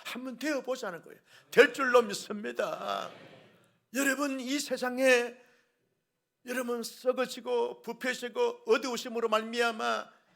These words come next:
사람들이 탄식하고 절망하고 있는 이 세상에 우리 모두가 온 교회가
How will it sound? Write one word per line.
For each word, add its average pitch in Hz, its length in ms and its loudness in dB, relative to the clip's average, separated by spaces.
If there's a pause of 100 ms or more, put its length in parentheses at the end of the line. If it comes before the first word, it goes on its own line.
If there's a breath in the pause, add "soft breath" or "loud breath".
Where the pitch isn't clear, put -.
(140)
사람들이 226 560 0
탄식하고 220 540 -2
절망하고 208 480 0
있는 202 320 -4
이 214 140 -8
세상에 190 680 -4 (380 soft breath)
우리 240 200 -6
모두가 226 760 0
온 247 340 0
교회가 240 480 0